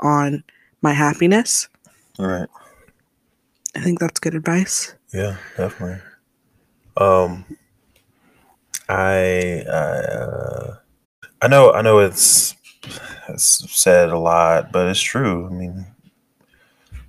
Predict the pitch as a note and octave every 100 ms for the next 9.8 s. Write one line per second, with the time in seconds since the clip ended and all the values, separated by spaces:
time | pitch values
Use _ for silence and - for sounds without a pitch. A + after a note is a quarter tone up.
0 | _ _ E2+ F2+ - E2+ F2+ G2+ A2+ -
1 | _ _ - _ - E3 E3+ E3 G3 F3+
2 | F3 - - G2+ D#2+ - - A2 G#2+ G#2+
3 | G#2 G#2 G#2 G2 G#2 G2+ G2 F#2 - -
4 | _ - _ _ _ _ - - - G#2
5 | G2+ G2 G2 G2 F#2+ - - E2+ - G#2+
6 | _ _ - - G2 F2+ F#2 F#2+ F#2+ F#2+
7 | G2 G2 _ - _ _ - _ _ _
8 | _ _ _ _ _ _ G#2 E2+ - _
9 | - G#2+ G2 G2+ - F#2 F2